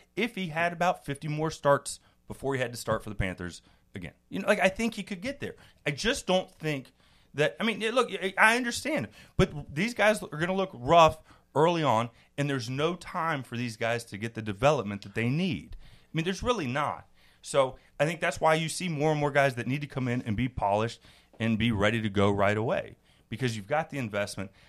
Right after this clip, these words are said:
I just don't, I, I think that the road for these guys to have success is, is a, is a really tough one. And I don't think they're, the N F L's done a good enough job. We've talked about it with the quarterback position before, that I just don't know where these guys get the experience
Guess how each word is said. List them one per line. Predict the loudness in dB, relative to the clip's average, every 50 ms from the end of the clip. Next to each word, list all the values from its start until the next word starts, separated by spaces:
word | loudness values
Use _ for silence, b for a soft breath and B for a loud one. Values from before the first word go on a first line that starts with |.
| b b b -2
I | -2
just | -2 -2 -2
don't, | -2 -4 -4 -4 -2 -2
I, | 0 0 0 0
I | -2 -2
think | -2 -2 -6 -6 -8 -10
that | -10 -8
the | -6 -2
road | 2 2 2 2 2 -2 -6
for | -8 -8
these | -6 -6 -4 -4
guys | -2 -2 -4 -4
to | -4
have | -4 -6 -6 -6
success | -8 -10 -8 -4 -4 -4 -4 -6
is, | -8 -10 -12 -12 -16 b b b b b b
is | -8 -8 -6
a, | -6 -4
is | -4 -2
a | -2 0
really | 0 0 0 -2 -2
tough | -4 -2 -2 -2 -2 -4 -8
one. | -18 -18 -14 -8
And | -6 -4
I | -2
don't | -2 -2 -2 -4
think | -6 -10 -10 -12 _ b b b b b b
they're, | -4 -2 -2 -2 -4
the | -4 -2 -2
N | -2
F | -2 -2
L's | -4 -4 -4
done | -4 -4 -4
a | -4
good | -6 -6 -6
enough | -6 -6 -4
job. | 0 0 0 0
We've | -2 -4
talked | -4 -4 -4 -2
about | -2 -4 -4
it | -4
with | -6
the | -10
quarterback | -8 -8 -6 -6 -6 -6 -8 -8
position | -10 -10 -8 -8 -8 -10
before, | -12 -10 -6 -2 -2 -2 -2 -2 b b b b b b
that | -4 -2 -2 -2 -2 -6 b b b b b -6
I | -4
just | -4 -2 -2
don't | 0 0 0 2
know | 2 2
where | 2 2 0 0
these | -2 -4 -4
guys | -4 -2 -2 -2 -4
get | -8 -10 -10
the | -10
experience | -12 -10 -12 -14 -10 -8 -6 -6 -6 -6 -8 -14